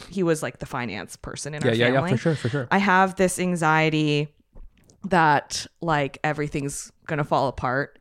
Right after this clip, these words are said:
Speaker 1: and
Speaker 2: Yeah, of course.
Speaker 1: I feel an absolute guilt that I'm not, um, like, I need to find a, I need to find, like, a high paying job
Speaker 2: To,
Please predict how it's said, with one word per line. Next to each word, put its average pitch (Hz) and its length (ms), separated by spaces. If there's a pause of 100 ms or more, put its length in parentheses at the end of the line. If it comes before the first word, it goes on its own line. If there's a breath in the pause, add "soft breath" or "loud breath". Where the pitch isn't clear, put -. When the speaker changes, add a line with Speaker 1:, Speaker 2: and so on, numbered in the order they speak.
Speaker 1:
and 147 100
Speaker 2:
Yeah, 180 240
of 185 140
course. 202 120
Speaker 1:
I 143 140
feel 147 280
an 135 100
absolute 135 480
guilt 127 260
that 143 100
I'm 131 120
not, 123 220 (420)
um, 135 440 (480 soft breath)
like, 170 200
I 180 40
need 170 160
to 180 80
find 156 220
a, 143 80 (140)
I 175 100
need 247 200
to 302 60
find, 208 340
like, 160 140
a 151 60
high 165 320
paying 160 480
job 135 440
Speaker 2:
To, 127 140